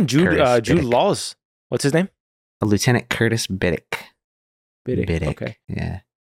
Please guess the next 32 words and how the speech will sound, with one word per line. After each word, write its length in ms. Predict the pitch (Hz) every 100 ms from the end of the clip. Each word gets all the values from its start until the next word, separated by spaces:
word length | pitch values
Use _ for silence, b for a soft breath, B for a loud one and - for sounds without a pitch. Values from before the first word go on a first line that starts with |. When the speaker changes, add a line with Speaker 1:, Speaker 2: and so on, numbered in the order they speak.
| -
Speaker 2:
And, 400 | 123 123 123 120
uh, 140 | 120 117
you 200 | 123 208
even 140 | 277
have 120 | 233 123
Jude 200 | 143 117
Law's 300 | 117 127 -
son. 200 | 107 104
What's, 260 | 135 180
what's 340 | 170 151 185 -
Jude 200 | 175 160
Law's 280 | 135 135 -
son's 240 | 151 143
name? 180 | 165 165
I 40 | 123
think 140 | 139
it's, 80 | 123
like, 100 | 110
Rafe 320 | 101 104 123 -
or 40 |
something 240 | - 151
like 140 | 151 -
that. 120 | 90
Speaker 1:
Rafferty. 920 | 87 87 87 92 - 98 98 98 95 -
He's, 280 | 90 - -
uh, 60 | -
Speaker 2:
Yeah. 220 | 90 82
Speaker 1:
Sergeant 500 | - 82 85 80 69
Ken 260 | - 85 82
Lemons. 580 | 80 80 87 95 - - _ _ _ _ _ _
Speaker 2:
Ken 240 | - 131 131
Lemons. 540 | 123 120 98 98 -